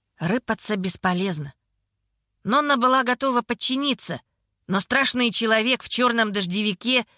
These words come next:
не стал ждать. Полез жесткой рукой под одежду, разрывая ткань. Волосатая рука оказалась прямо у нее под носом, и в тот же миг, сама не понимая, что делает, Нонна вцепилась в нее зубами. Рука инстинктивно отдернулась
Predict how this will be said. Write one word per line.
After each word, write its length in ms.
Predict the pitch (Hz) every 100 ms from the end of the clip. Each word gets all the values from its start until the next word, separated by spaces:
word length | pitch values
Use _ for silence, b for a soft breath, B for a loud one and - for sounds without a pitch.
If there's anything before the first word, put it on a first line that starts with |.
| _ -
не 200 | 233 233
стал 380 | - 220 202
ждать. 480 | 175 180 214 160 - _ _ _ _
Полез 380 | - 214 294 269
жесткой 400 | 185 285 - 254
рукой 280 | 226 - 277
под 180 | 226 220
одежду, 480 | 233 277 220 165 185
разрывая 460 | 175 214 226 196
ткань. 420 | - 247 220 165 - _ _ _ _
Волосатая 680 | 165 208 247 311 320 254 247
рука 320 | 254 - 269
оказалась 680 | 220 226 202 247 240 214 - -
прямо 380 | 254 294 269
у 80 | 262
нее 280 | 247 247 247
под 200 | 240 220
носом, 520 | 302 339 - 226 170 b b b b b b
и 100 | 175
в 80 | 254
тот 240 | 403 403
же 140 | 254 339
миг, 240 | 330 277
сама 300 | - 226 285
не 120 | 247
понимая, 440 | 202 208 233 269 240
что 220 | - 220
делает, 520 | 226 339 254 160 - _ _ _ -
Нонна 460 | 269 415 359 302
вцепилась 760 | - - 294 226 359 392 349 294
в 60 |
нее 280 | 294 285 277
зубами. 540 | 233 233 233 196 139 - _ _ _ _ _
Рука 320 | 220 254 294 277
инстинктивно 800 | 254 - 254 - 269 247 226
отдернулась 680 | 226 202 320 254 180 151 -